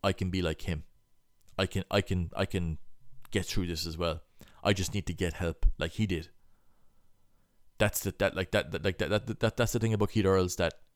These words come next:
goes beyond what he did in a rugby field. That to me is very, very special.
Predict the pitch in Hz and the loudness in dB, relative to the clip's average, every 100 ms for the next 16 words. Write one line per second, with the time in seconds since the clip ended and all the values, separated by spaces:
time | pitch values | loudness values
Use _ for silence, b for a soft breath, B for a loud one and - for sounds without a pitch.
0 | _ b b b b 104 90 101 101 98 | _ b b b b 0 2 2 4 6
1 | 95 95 - - - - - - - 98 | 4 0 -8 -12 -18 -20 -20 -4 2 4
2 | 95 92 92 87 92 85 - - - - | 4 0 2 0 0 -2 -4 -4 -4 -14
3 | - - 95 - 87 87 85 85 82 80 | -12 -2 -2 0 -4 -2 -2 0 0 0
4 | 80 80 80 76 - | -4 -2 -2 -4 -6